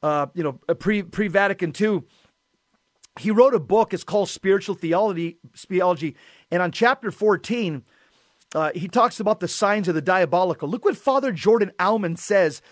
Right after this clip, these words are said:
about the signs of the diabolical on chapter fourteen, page eleven. He says this, quote, uncontrolled passions and strong inclinations to sensuality,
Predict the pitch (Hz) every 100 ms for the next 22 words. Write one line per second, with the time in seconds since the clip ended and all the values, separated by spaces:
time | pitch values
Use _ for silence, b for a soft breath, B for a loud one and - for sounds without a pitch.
0 | b b - 151 185 175 - - 196 202
1 | 180 160 185 180 147 180 185 185 180 -
2 | 147 139 214 226 - 254 - 208 185 202
3 | 190 156 196 170 165 180 165 185 220 143
4 | 170 - - 147 - _ _ _ _ _
5 | _ _ _ _ _ 202 254 302 - 302
6 | 262 - 240 226 233 185 156 208 226 -
7 | 160 143 147 147 - _ _ _ _ _
8 | _ - 175 170 - - 190 220 262 269
9 | 254 220 233 233 214 196 208 226 220 220
10 | 185 165 - 214 - - 175 202 226 165
11 | 147 147